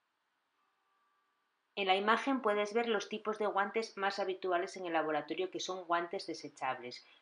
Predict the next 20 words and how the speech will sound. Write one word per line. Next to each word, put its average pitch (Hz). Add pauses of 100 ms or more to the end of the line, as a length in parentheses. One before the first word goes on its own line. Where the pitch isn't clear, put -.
Los 190
hay 214
de 226
diferentes 190
materiales, 143 (240)
de 151
vinilo, 220
de 156
nitrilo, 202
de 165
látex, 190 (640)
y 214
en 160
el 160
envase 202 (200)
indican 202
la 175
protección 160
que 160
ofrecen. 147